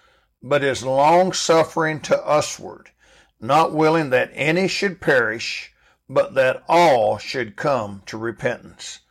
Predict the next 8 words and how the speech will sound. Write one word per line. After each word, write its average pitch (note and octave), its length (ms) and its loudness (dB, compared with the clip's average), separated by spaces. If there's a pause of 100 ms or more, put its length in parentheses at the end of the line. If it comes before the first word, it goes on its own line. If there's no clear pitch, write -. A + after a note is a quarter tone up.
(640)
Now F3+ 320 4
that E3 200 0
we E3+ 200 2
know C3 340 2
God C3+ 380 2
is E3 140 0
sovereign B2+ 720 -2
in A#2 380 -8